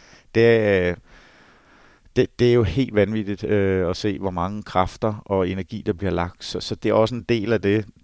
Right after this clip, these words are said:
når vi snakker om, hvad er det, der egentlig er på spil her. Øh, jamen, det er jo netop varmen og connection til, til helheden i en klub.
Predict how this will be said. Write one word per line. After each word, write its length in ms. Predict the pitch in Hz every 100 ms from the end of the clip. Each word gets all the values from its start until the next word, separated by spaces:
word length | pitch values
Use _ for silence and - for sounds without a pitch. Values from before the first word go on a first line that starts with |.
| _ -
når 180 | 110 101
vi 120 | 98
snakker 380 | - 95 107 104
om, 120 | 90
hvad 220 | 104 92
er 20 | 92
det, 160 | 120
der 80 | 113
egentlig 320 | 98 98 120
er 60 | 110
på 160 | -
spil 440 | 104 - - 104 113
her. 260 | 110 82 98 - _ -
Øh, 760 | 95 92 85 82 78 76 73 - _ _ _ _
jamen, 200 | 90 82 -
det 180 | 95 95
er 40 |
jo 100 | 98
netop 320 | 110 95 107 -
varmen 560 | 87 80 87 113 117 -
og 360 | 98 87 80 - _ _ _ - - _ _ _
connection 600 | 110 101 101 - 117 101
til, 240 | - 104 87
til 180 | - 92
helheden 800 | - 101 110 117 123 92 98 95
i 100 | 95
en 100 | 95 92
klub. 320 | 104 101